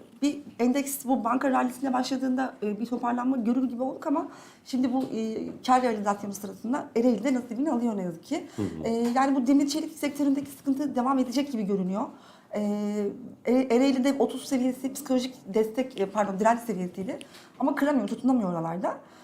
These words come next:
Speaker 1: E, ama biz hala, e, şöyle ümitliyiz. Üçüncü çeyrek bilanço fiyatlaması başlayacak hep söylediğimiz gibi Ekim ayından sonra. E, yani yıl sonuna doğru Ereğli ve Kardemir'de de belki yukarı yönlü hareketler olur ama ben kendi adıma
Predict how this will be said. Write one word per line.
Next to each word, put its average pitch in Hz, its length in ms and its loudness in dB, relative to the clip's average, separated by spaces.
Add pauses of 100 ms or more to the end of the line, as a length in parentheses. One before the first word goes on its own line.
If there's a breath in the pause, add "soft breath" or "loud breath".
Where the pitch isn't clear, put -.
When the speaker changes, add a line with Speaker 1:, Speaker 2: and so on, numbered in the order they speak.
(220 soft breath)
Speaker 1:
E, 233 140 -2
ama 302 200 2
biz 311 100 -4
hala, 311 480 4
e, 247 240 2
şöyle 277 280 2
ümitliyiz. 247 480 0
Üçüncü 269 260 2
çeyrek 269 340 0
bilanço 254 260 0
fiyatlaması 247 540 0
başlayacak 185 440 -4
hep 202 120 -6
söylediğimiz 196 540 -4
gibi 190 160 -2 (160)
Ekim 220 240 -8
ayından 185 300 -6
sonra. 214 360 -10 (500 soft breath)
E, 220 60 -2
yani 254 400 2
yıl 330 200 4
sonuna 254 360 2
doğru 233 420 -2 (140)
Ereğli 247 320 2
ve 240 80 -4
Kardemir'de 233 540 0
de 190 240 -6
belki 214 240 2
yukarı 214 240 -4
yönlü 196 220 -4
hareketler 190 460 -6
olur 240 200 -2
ama 269 260 0 (400 loud breath)
ben 269 180 4
kendi 254 240 2
adıma 269 360 0